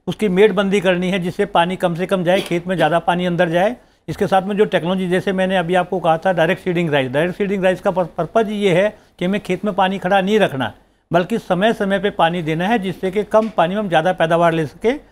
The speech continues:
इसी तरह जो मैंने एसआरआई की बात की थी, उसका भी हमारा उद्देश्य यही था कि कम पानी में हम ज़्यादा उत्पादन कैसे लें और तीस परसेंट पानी के साथ साथ में बचत भी करते हुए उत्पादन कैसे लें, वो भी हमारी वही बात थी। इसके साथ साथ में हम किसानों को समय पे सलाह देते हैं, अगर वो weed management कर लेंगे, क्योंकि जितने भी खरपतवार हैं,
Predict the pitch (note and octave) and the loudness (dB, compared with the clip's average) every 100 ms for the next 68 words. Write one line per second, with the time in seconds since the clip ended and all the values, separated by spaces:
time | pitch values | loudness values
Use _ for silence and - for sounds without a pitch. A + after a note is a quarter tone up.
0 | _ _ _ F#3 - A#3 A#3 A3+ A3+ A3+ | _ _ _ -6 -2 4 4 4 2 2
1 | G3 - G3 A#3+ C4 A#3 F#3+ A#3 - D#3 | 2 2 4 4 2 2 2 2 -8 -8
2 | G#3+ G3+ - A#3+ B3+ A3 A3 G#3 F3 G3 | -6 -4 -2 0 2 2 4 2 0 -4
3 | G3+ F#3 D#3 G3 - G3 A#3+ - A3+ B3 | -4 -2 -2 -2 -2 0 -2 2 2 2
4 | A#3+ F#3+ F#3+ F#3+ G#3 F3 E3+ F#3 F3+ E3 | 2 2 2 -4 -2 0 0 0 0 0
5 | F3+ E3+ D3 F3 F#3 C4 C#4 _ _ - | -2 -2 -4 -2 -2 -2 -4 _ _ 0
6 | F#3+ F#3+ A#3 - G3 G#3 G#3 F#3+ E3+ F3+ | 0 2 -2 0 -2 0 -2 0 0 0
7 | F3 E3+ F3+ F3+ B3+ F#3+ F3 F#3+ F3+ A3 | 0 0 0 -2 0 0 0 0 -2 -2
8 | D#3 E3 A3 A#3+ F3 E3 G3 E3 - E3+ | -2 0 0 0 0 -2 -2 -4 -4 -4
9 | B3 G3+ F#3 G3+ E3+ E3+ F3+ D#3+ D3+ C#3 | -2 0 0 2 2 0 0 0 2 0
10 | - A#3+ D4+ _ - - - G3+ C4 B3+ | 0 -6 -6 _ -20 -16 -8 -2 0 2
11 | G3+ F#3 G#3+ G#3+ A#3 F#3 - F#3+ G#3 G#3+ | 2 2 -2 -2 -2 -4 -4 -2 0 -2
12 | F#3 F#3 F#3+ F3+ E3+ D#3 D#3+ F3 E3 G#3 | 0 -2 -2 0 2 0 -2 -4 -4 -2
13 | G3+ G#3 F#3 F#3+ A#3 A3+ G#3+ G3 G#3 F3+ | 0 0 0 0 2 2 2 0 -2 0
14 | D#3 D3 B2+ - _ _ F#3+ G3+ F#3 F3 | 0 0 -2 -8 _ _ -2 0 -2 -4
15 | G3 A3 A#3+ F3+ E3+ - E3+ E3+ D3+ - | -2 -2 0 0 -2 -2 0 2 0 -4